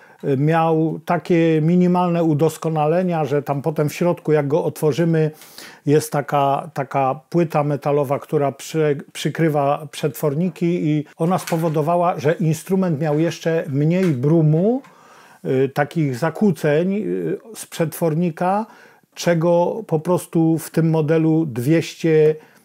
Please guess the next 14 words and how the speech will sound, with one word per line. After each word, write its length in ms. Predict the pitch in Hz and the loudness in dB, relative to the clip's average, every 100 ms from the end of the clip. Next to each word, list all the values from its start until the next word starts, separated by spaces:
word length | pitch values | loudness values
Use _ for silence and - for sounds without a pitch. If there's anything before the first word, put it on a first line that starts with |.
| _ | _
nie 240 | 143 151 160 | 0 4 6
było 280 | 170 151 | 6 4
jeszcze, 380 | 139 120 - 127 | 4 0 -2 -8
to 140 | 120 135 | -4 -4
znaczy 500 | 139 131 - 147 143 | -4 -4 -2 0 0
była, 480 | 151 147 185 180 170 | -2 0 2 2 2
było 380 | 147 185 170 | 0 2 2
też 260 | 151 151 - | 0 -4 -6
to 260 | 156 151 160 | -4 -2 -4
ekranowanie, 720 | - 156 147 139 151 165 160 | -2 -2 -2 -2 -2 -2 0
ale 180 | 151 147 | 2 2
ono 180 | 151 143 | 0 -2
było 220 | 147 139 | 0 0
troszkę, 460 | 147 147 - 139 | -2 -6 -4 -4